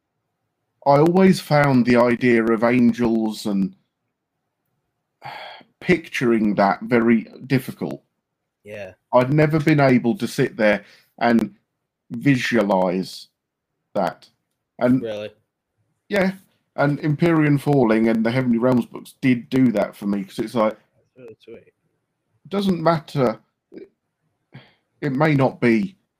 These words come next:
Speaker 1: the exact method it happens, but what it does is it gives you that idea of the pathway.
Speaker 2: Yes.
Speaker 1: The, the idea of progression, the idea of where everyone is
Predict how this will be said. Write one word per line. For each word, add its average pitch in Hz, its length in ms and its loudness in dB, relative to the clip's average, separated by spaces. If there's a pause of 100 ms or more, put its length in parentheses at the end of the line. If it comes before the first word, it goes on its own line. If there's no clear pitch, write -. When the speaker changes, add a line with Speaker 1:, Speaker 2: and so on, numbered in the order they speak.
Speaker 1:
the 104 120 -2
exact 101 560 -4
method 110 320 -6
it 113 140 -4
happens, - 500 -10
but 127 180 -2
what 147 220 2
it 139 180 0
does 120 320 4
is 110 140 -8
it 113 140 -4
gives 127 300 -2
you 127 180 2
that 117 220 2
idea 117 720 2
of 98 280 -4
the - 100 -16
pathway. 98 800 -4 (400)
Speaker 2:
Yes. 120 340 -10
Speaker 1:
The, 110 440 -4
the - 440 -6
idea 120 520 4
of 113 260 2
progression, 117 680 -2
the 104 120 0
idea 110 560 2
of 104 320 -4 (840)
where 113 440 2
everyone 113 640 0
is 101 480 -2